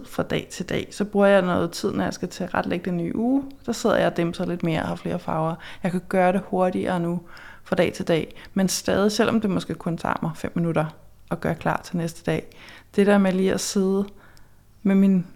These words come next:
lille bullet journal og dimse med en tus. Det, det, altså, det kan noget.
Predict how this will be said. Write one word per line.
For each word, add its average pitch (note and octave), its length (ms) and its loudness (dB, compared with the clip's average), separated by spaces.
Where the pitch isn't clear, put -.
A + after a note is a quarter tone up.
lille G3+ 220 4
bullet G3+ 420 2
journal F3+ 280 2
og F3 220 6
dimse F#3 300 2
med G3 120 4
en F3 80 2
tus. - 560 -4
Det, G3+ 180 6
det, F#3+ 260 2
altså, F3+ 220 -2
det G3+ 100 -2
kan G#3 320 2
noget. F3+ 460 2